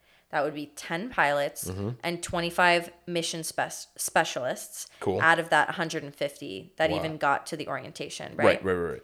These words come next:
Speaker 2: Mm-hmm.
Speaker 1: Nowak was chosen as a mission specialist for nasa, one of those thirty-five people.
Speaker 2: Damn.
Speaker 1: In the class of ninety-six, her class would be the sixteenth group of nasa astronauts in history.
Speaker 2: Yeah.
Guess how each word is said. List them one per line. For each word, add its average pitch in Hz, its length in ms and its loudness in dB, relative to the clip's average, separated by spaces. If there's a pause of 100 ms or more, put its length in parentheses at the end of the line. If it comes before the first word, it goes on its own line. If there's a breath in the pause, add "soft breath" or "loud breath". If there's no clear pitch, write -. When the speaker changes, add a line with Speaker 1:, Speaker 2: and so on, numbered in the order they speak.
(120)
Speaker 2:
Mm-hmm. 107 160 -10 (300)
Speaker 1:
Nowak 170 440 4
was 185 180 0
chosen 143 540 -4 (300)
as 139 440 -2 (120)
a 160 80 -4
mission 160 480 -4
specialist - 680 -6
for - 100 -8
nasa, - 460 -10 (420)
one 165 140 -6
of 151 100 -4
those 151 180 -4
thirty-five 143 520 -6
people. - 320 -14 (220)
Speaker 2:
Damn. - 380 -6 (840 loud breath)
Speaker 1:
In 180 140 -6
the 180 80 2
class 196 340 2
of 254 80 -2
ninety-six, 170 720 0
her 190 160 2
class - 640 -4
would 185 240 0
be 175 400 0
the 165 80 -4
sixteenth 202 720 -4
group 160 340 0
of 160 180 2
nasa 151 380 0
astronauts 147 680 -4
in 170 80 -6
history. 165 640 -6
Speaker 2:
Yeah. 87 240 -4